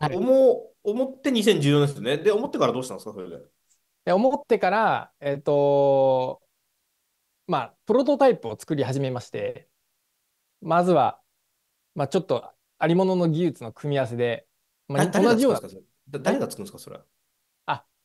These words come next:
Speaker 2: これはですね、あの、まず一緒に立ち上げた、その共同創業者がいたんですけど、
Speaker 1: ほうほうほうほう。
Speaker 2: 彼と、で、あと、あの、結構ボランティアで手伝ってくれたエンジニアの方々がいたんですよ。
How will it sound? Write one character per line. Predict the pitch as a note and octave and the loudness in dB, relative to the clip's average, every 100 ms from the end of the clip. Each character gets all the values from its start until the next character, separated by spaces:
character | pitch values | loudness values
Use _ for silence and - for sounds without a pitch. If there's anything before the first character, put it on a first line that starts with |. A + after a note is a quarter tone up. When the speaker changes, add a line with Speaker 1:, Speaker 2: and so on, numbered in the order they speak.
| - | -4
Speaker 2:
こ | G#3 | 0
れ | |
は | B3 | 2
で | F#3 | 0
す | B2+ | -4
ね、 | C3+ B2 | -8 -8
あ | A2 | -6
の、 | C#3 C3 | -6 -2
ま | G3 A3 | 0 2
ず | D#3 A#2 - _ _ _ | 2 0 -4 _ _ _
一 | F3 | -14
緒 | - - | -10 -4
に | A#3+ A#3 G#3+ _ - | -2 -2 -4 _ -12
立 | F3 F#3+ | -8 0
ち | |
上 | G3+ | 0
げ | F#3 | 0
た、 | E3+ D3+ | -2 -4
そ | C#3+ | -6
の | |
共 | - A#3+ | -2 2
同 | B3+ B3 | 4 2
創 | A3+ A3+ | 0 -2
業 | G#3+ | -2
者 | D3 | -6
が | A2 | -12
い | A2 | -14
た | A#2 | -14
ん | G#2 | -16
で | |
す | A#2+ | -18
け | A2+ | -10
ど、 | A2 - _ _ _ _ _ - | -8 -10 _ _ _ _ _ -2
Speaker 1:
ほ | F#3+ | 0
う | |
ほ | D3 | 0
う | |
ほ | G#2+ | -2
う | F#2 | -6
ほ | - - | -10 -12
う。 | - | -2
Speaker 2:
彼 | C#4 F#3+ | 2 2
と、 | - A3+ C3 - _ _ _ _ _ F#3 | 4 2 2 -2 _ _ _ _ _ 0
で、 | G3+ | 0
あ | A#3 | 2
と、 | G#3 C3 | 0 0
あ | C3 | -4
の、 | C3 B2+ B2 A#2 A#2+ - | -4 -4 -4 -8 -10 -6
結 | G3 | -2
構 | C3+ A#2 _ _ _ - | -4 -6 _ _ _ -6
ボ | D3 | -2
ラ | F#3 E4 | 0 0
ン | |
テ | C4+ | 0
ィ | E3 | 0
ア | |
で | C3 | -2
手 | D3 | -6
伝 | - F3 | -4 -4
っ | |
て | B2 | -2
く | |
れ | A#2+ | -6
た | A2 G#2+ | -6 -6
エ | D3+ | 0
ン | F3+ | 0
ジ | G3 | 2
ニ | |
ア | F#3 | 0
の | E3+ - _ | -2 -2 _
方 | - F3 | -4 -2
々 | D#3+ - | -2 -6
が | G#2 | -10
い | |
た | A#2+ | -12
ん | A#2 | -14
で | G#2 | -16
す | A2+ | -18
よ。 | A2+ | -18